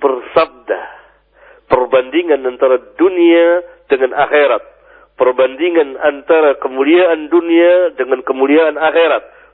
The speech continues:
perbandingan antara kehinaan dunia dengan kehinaan akhirat, perbandingan antara kehinaan dunia dengan kemuliaan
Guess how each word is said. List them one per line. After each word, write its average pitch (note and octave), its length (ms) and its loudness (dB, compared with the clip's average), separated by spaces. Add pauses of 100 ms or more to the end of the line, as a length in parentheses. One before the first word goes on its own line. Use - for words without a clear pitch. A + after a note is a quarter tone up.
perbandingan D3 640 0
antara D3+ 480 0
kehinaan D3+ 640 -2
dunia F3 640 0
dengan C3+ 320 -4
kehinaan D3 640 -2
akhirat, D#3 420 0 (300)
perbandingan D3 640 0
antara D3 320 2
kehinaan D#3+ 640 0
dunia F3+ 560 2
dengan E3 480 0
kemuliaan F3 880 0